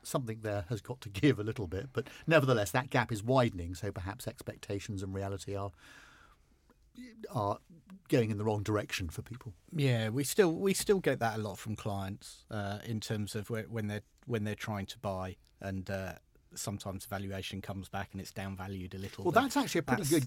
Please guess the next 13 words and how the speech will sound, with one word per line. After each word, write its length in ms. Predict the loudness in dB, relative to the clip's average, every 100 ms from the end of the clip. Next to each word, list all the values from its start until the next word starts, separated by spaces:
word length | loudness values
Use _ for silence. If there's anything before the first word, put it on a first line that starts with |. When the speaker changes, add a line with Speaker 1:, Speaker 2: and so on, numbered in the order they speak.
| 4
Speaker 2:
that's 200 | 4 4
Speaker 1:
guide 220 | 0 -4
for, 320 | 0 2 2 -4
for 120 | -4
most 300 | -4 -6 -8
people 280 | -12 -12 -8
to 80 | -2
hear 180 | 2 2
what 200 | 2 0
you 120 | 2
guys 380 | 2 0 -2 -2
hear 240 | 0 0
from, 300 | -2 -4 -6